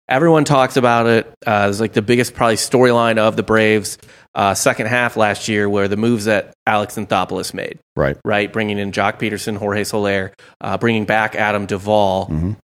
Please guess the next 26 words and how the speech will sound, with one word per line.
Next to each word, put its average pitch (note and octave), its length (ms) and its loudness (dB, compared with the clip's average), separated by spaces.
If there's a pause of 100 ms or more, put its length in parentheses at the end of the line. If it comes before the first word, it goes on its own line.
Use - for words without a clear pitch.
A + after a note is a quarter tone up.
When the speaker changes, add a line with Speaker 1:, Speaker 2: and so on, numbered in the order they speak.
(140)
Speaker 1:
uh, G2 560 2
and G#2 260 -2
then G2+ 240 -2
Eddie G#2 220 0
Rosario F#2 800 -4
as G2 140 -8
well. F#2 360 -6
Those A2+ 240 0
four C3 220 0
guys A#2 480 0
basically G#2 720 -4 (520)
were A2+ 120 0
slapped B2+ 480 0
in A#2+ 240 2
and G#2 120 -2
filled A2+ 320 0
the A2+ 140 2
outfield A2+ 440 0
hole A2 280 2
left G#2+ 200 0
by G2+ 280 2
Acuna G#2+ 580 -2
and G2+ 500 -6 (100)
Marcell G#2 480 -2
Ozuna. F#2+ 540 -4 (420)
Um, F#2+ 580 0